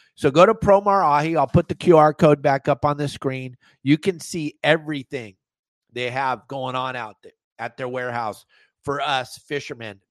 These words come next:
Bait scoops, sabiki rigs, the sabiki, um, sand dab rigs,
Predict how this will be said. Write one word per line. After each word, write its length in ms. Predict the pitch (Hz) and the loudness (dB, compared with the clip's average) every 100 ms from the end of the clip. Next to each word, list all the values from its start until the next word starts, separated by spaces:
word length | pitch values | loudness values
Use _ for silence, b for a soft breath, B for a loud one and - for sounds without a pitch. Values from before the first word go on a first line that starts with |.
| - | -8
Bait 320 | 139 143 - | -6 -6 -10
scoops, 580 | - - 123 107 - - | -16 -8 -6 -8 -12 -16
sabiki 540 | 117 139 143 - 135 | -12 -12 -12 -12 -12
rigs, 440 | 123 113 104 92 - | -8 -6 -8 -12 -10
the 80 | |
sabiki, 840 | 110 - 120 110 135 131 151 135 123 _ _ _ _ - | -10 -8 -10 -6 -8 -8 -12 -12 -12 _ _ _ _ -8
um, 360 | 120 120 113 107 _ | -4 -2 -4 _ _
sand 400 | _ - 147 156 | _ -8 -6 -6
dab 320 | 143 131 117 110 | -4 -4 -4 -4
rigs, 440 | 113 104 87 - | -6 -8 -12 -20